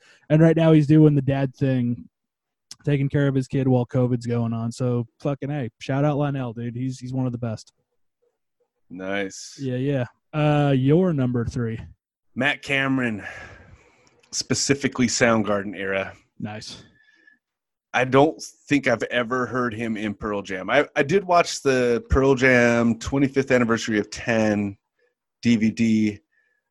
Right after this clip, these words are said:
Speaker 2: Uh,
Speaker 1: But that's
Speaker 2: so,
Speaker 1: way
Speaker 2: I mean, I've seen some live stuff with him with Pearl Jam, but, I mean,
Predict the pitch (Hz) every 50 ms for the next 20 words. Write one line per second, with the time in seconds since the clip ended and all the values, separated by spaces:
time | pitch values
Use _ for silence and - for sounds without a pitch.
0 | _ _ _ _ _ - 101 104 104 104 104 104 104 104 101 101 104 104 - 165
1 | - 269 285 269 254 247 247 226 226 214 220 214 220 214 208 - - 214 202 190
2 | 175 - - 139 127 135 135 139 143 143 139 135 - - 147 139 139 139 139 -
3 | - 120 135 139 135 - - 143 139 139 135 131 131 - - 139 139 139 135 135
4 | 123 135 139 139 135 135 127 - - - _ _ _ _ _ _ - 151 151 143
5 | 131 127 123 120 113 110 107 107